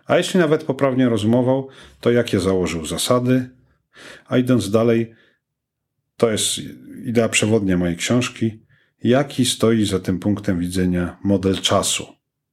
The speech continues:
Model czasu. I w następnym, następnej odpowiedzi, po pytaniu, które będzie mi zadane, spróbuję dalej rozwinąć ten temat, żeby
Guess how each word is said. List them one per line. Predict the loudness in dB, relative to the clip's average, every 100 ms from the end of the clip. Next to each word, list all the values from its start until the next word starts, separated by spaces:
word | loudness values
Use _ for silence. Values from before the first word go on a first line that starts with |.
| _ -12
Model | -10 -8
czasu. | -8 -10 -12 -6 -2
I | 0 2
w |
następnym, | 0 0 2 2 2 2 0 -4 -10 -20 -20 -4
następnej | -2 0 2 2
odpowiedzi, | 0 0 2 2 0 -2
po | -2
pytaniu, | -2 0 2 2
które | 0 -2
będzie | 0 0 2
mi | 0
zadane, | 0 2 2 2 -2 -10 -20 -18
spróbuję | -16 -6 -4 0 2 0 -2 _ -20 _ _
dalej | -2 0 2
rozwinąć | 0 0 -4 -8 -10 -8
ten | -8
temat, | -6 -6 -6 -10 -10 -6
żeby | -2 0 2 0